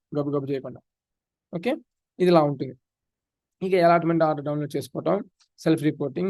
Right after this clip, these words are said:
వెబ్ ఆప్షన్స్ రిపోర్టింగ్ ఇవన్నీ ఉంటాయి అన్నమాట. So, ఇది almost, ఆ, మీకు చూపించాలి కదా, ఇదిగోండి, ఇది అలాట్‌మెంట్ ఆర్డర్ మీకు ఇలా వస్తుంది అనమాట.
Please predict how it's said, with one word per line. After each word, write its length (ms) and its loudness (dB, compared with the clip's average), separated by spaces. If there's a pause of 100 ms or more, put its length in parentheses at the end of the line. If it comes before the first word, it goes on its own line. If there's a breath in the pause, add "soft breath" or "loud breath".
వెబ్ 200 -2
ఆప్షన్స్ 320 -8
రిపోర్టింగ్ 340 -8 (160)
ఇవన్నీ 260 -8
ఉంటాయి 180 -10
అన్నమాట. 200 -20 (880)
So, 60 0 (120)
ఇది 120 6 (840)
almost, 460 2 (2000)
ఆ, 40 -10 (120)
మీకు 220 -12
చూపించాలి 340 -2
కదా, 100 -2 (520)
ఇదిగోండి, 280 -10 (100)
ఇది 140 4
అలాట్‌మెంట్ 380 2
ఆర్డర్ 200 -12 (240)
మీకు 160 2
ఇలా 160 4
వస్తుంది 240 -2
అనమాట. 220 -8